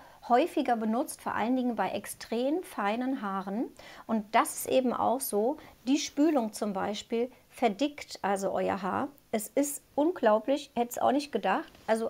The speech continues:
alle Produkte, die ich euch jetzt heute vorgestellt habe, kann ich mit reinem Gewissen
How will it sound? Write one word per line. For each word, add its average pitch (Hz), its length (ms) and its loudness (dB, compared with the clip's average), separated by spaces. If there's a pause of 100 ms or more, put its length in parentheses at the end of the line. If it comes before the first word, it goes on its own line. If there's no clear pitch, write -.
alle 330 220 6
Produkte, 269 500 0
die 208 160 -4
ich 214 160 -6
euch 214 140 -2
jetzt 214 240 -4
heute 294 240 2
vorgestellt 220 640 -2
habe, 208 140 -4 (180)
kann 269 340 2
ich 247 300 -2
mit 214 220 -6
reinem 240 280 2
Gewissen 247 580 0